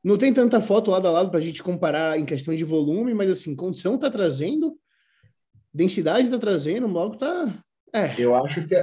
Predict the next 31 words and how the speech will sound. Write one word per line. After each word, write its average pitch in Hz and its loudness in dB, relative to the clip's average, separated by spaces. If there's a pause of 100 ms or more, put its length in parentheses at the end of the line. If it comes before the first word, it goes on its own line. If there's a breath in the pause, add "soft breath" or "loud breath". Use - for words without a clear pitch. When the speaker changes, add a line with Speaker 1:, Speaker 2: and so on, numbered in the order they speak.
(140)
Speaker 2:
eu 127 2
acho 151 -2
que, 156 -4
cara, 135 2
ele 123 0 (160)
talvez 120 2
seja 151 -6
na 151 -4
frente 160 -4
do 180 -6
William, 120 0
cara. - -12
Pega 101 -4
um - -18
segundo 127 -4
aí. - -6 (960)
Speaker 1:
É, 190 6
porque, 165 2
tipo 208 -2
assim, 208 0
o 185 6
William, 185 2 (160)
na 175 -2
minha 202 2
opinião, 202 0
né? 123 -6
Ele 147 4 (120)
nasceu 185 2
pra 208 2
ser 190 -2
grande, 202 -2